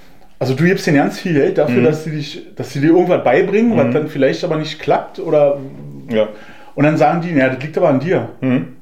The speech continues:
Speaker 1: Weil de-, deine Einstellung, du bist noch
Speaker 2: Ja.
Speaker 1: nicht so weit.
Speaker 2: Ja, genau.
Speaker 1: Aber
Speaker 2: Mhm.
Speaker 1: das, dass du mir jetzt gerade, äh, hunderttausend
Speaker 2: Mhm.
Speaker 1: Euro gegeben hast, also das ist jetzt übertrieben, vielleicht zehntausend, das war jetzt dein Learning.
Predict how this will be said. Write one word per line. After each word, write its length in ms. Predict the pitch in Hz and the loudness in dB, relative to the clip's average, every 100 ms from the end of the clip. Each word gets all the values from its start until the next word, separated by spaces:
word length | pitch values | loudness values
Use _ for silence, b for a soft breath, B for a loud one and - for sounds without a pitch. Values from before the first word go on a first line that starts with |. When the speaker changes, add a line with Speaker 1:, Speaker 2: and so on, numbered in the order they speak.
| - | -6
Speaker 1:
Weil 120 | 123 120 | -2 2
de-, 160 | 143 | 0
deine 220 | 139 127 123 | 2 2 2
Einstellung, 480 | 160 220 - 131 | 0 0 0 0
du 80 | 117 | 0
bist 180 | 143 - | -6 -2
noch 100 | 107 | 0
Speaker 2:
Ja. 60 | 117 | 0
Speaker 1:
nicht 120 | 131 | 0
so 140 | 127 | 0
weit. 120 | 117 | 2
Speaker 2:
Ja, 100 | 110 107 | 2 0
genau. 200 | 101 104 | -4 -6
Speaker 1:
Aber 160 | 123 135 | 0 0
Speaker 2:
Mhm. 60 | 156 214 | 0 -4
Speaker 1:
das, 120 | 147 | -6
dass 200 | - 135 | -4 -4
du 60 | 165 | 0
mir 80 | 165 | 0
jetzt 140 | 151 | 0
gerade, 460 | - 143 135 131 135 | 0 2 4 4 2
äh, 60 | 131 | -2
hunderttausend 460 | 147 220 208 165 151 | 0 0 2 0 2
Speaker 2:
Mhm. 40 | 151 | 2
Speaker 1:
Euro 160 | 196 | 4
gegeben 240 | 190 131 139 | 4 2 0
hast, 160 | - | -4
also 140 | 107 104 | -6 -8
das 80 | 101 | -10
ist 40 | |
jetzt 120 | 110 110 | -10 -6
übertrieben, 400 | 107 104 135 135 | -6 -4 -6 -4
vielleicht 240 | 110 104 | -6 -4
zehntausend, 440 | - 143 139 165 - B B B B B B B B - - - | -2 0 0 -2 -4 B B B B B B B B -20 -20 -8
das 160 | 135 - | -4 0
war 140 | 135 | 2
jetzt 180 | 185 - | 2 2
dein 160 | 165 143 | 2 4
Learning. 500 | 135 156 113 113 | 4 2 -2 -4